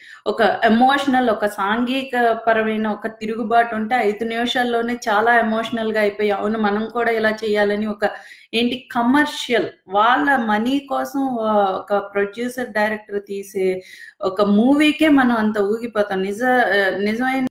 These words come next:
లైఫ్‌లో ఈరోజు నిజ జీవితంలో పవన్ కళ్యాణ్ గారు వచ్చి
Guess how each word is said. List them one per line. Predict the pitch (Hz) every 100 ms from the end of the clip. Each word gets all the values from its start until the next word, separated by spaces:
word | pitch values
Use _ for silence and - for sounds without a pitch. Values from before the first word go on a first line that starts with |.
| - 240
లైఫ్‌లో | 220 208 240 - 214 185
ఈరోజు | 190 196 214 220 220
నిజ | 202 202 -
జీవితంలో | 214 240 233 226 220 240 254
పవన్ | 208 196 220 240
కళ్యాణ్ | 247 240 233 226
గారు | 220 202
వచ్చి | - -